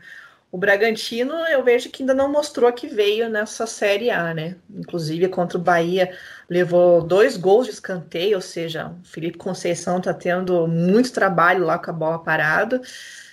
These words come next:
Então, são confrontos bem complicados aí, já, já foram complicados, né, contra a Bahia, Inter e Flamengo. Agora não tem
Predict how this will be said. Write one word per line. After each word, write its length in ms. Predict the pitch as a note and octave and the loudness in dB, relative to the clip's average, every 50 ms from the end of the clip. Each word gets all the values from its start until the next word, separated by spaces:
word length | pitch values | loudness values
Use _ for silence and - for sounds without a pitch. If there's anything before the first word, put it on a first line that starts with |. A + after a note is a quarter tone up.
| _ _ _ _ | _ _ _ _
Então, 160 | - D3+ D3 | -8 -8 -8
são 160 | - - F3 | -6 -6 -6
confrontos 540 | - G3 G3 G3 G3 - F#3 F#3+ G#3 A#3+ - | -2 -2 -2 -2 0 0 0 0 0 0 -4
bem 180 | - - F#3 F#3 | -4 -4 -4 -2
complicados 640 | - B3 - - D#4+ D#4+ - C4+ G#3+ A3 A3+ A3 A3 | -2 -2 -2 -2 -4 -2 0 2 2 2 2 0 0
aí, 340 | A3+ G#3+ G#3+ A3 A3+ A#3 G#3+ | 2 2 2 2 0 -4 -2
já, 280 | F3 F#3 G3 G3+ G3 | 2 2 2 2 0
já 220 | F#3 F3 F3 F#3 F#3+ | -2 -2 -2 -4 -4
foram 420 | F#3 - - - A3 C4 D4 - | -4 -4 2 4 6 6 4 4
complicados, 640 | - C#4 B3+ B3+ A3+ A3+ - G#3 G#3+ A#3+ B3+ A#3 G#3 | 0 -4 -4 -4 -4 -2 0 0 0 0 -2 -4 -8
né, 100 | G#3+ G#3 | -10 -10
contra 320 | G#3+ - G3+ F#3 - G3 | -10 -12 -14 -10 -6 -6
a 20 | F3+ | -4
Bahia, 520 | F3 F3 F3 E3+ E3 E3+ F#3 G#3+ A3 G3 | -2 -2 -4 -4 -4 -6 -4 -2 -2 0
Inter 260 | F3+ F#3+ F#3+ - G#3 | 0 -2 -4 -4 -4
e 60 | F#3+ F#3+ | -6 -4
Flamengo. 680 | - G3 F#3 F3+ F3 F3 F3+ F#3+ A3 A#3+ C4 D#4 D#4+ - - - - - - - - - _ _ _ _ _ - | -4 -4 -4 -4 -4 -4 -6 -4 -4 -4 -6 -8 -10 -12 -20 -20 -20 -20 -20 -20 -20 -20 _ _ _ _ _ -12
Agora 380 | - D#3+ D#3+ D#3+ D#3 D#3 E3+ | -10 -6 -2 0 2 2 2
não 160 | F3+ G3 A3 | 0 0 -2
tem 380 | A3 - A3+ A#3 B3 C4 C#4+ D4 | -2 -2 -2 -2 -2 -4 -4 -6